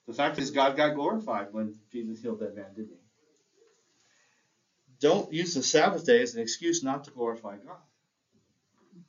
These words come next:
So that was the thing. He said, "Look, you're being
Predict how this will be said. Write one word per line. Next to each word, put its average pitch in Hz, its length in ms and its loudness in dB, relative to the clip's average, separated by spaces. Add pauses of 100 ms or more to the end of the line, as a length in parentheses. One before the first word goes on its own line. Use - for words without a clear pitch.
(180)
So - 180 -4
that 143 180 2
was - 160 -6
the 127 60 -16
thing. 156 500 -6
He 131 100 -2
said, 143 200 -4
"Look, 135 240 0
you're 139 220 0
being 117 440 -2